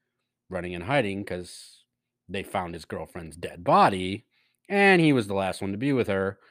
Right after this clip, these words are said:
So, yeah. Anyway, let me give you my theory on this. My theory on what happened,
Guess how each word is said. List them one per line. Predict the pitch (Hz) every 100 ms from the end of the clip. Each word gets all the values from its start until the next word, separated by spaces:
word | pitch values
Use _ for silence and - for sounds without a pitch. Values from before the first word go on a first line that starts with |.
| _ _
So, | - 151 151 147 147 139 143 139 139 -
yeah. | 117 110 107 98 90 87 85 85 _ _ _ _ _ _ _ _ _ _ _ _ _ -
Anyway, | 165 143 101 90 92 101 - _ _ _ _ - _ - _ _ _
let | 127 175
me | 202
give | 160
you | 131
my | 113
theory | 104 107 92 87
on | 87
this. | 82 80 - - _ _ _ _
My | 117 113
theory | - 110 104
on | 95 98
what | 104 107
happened, | 107 98 101 95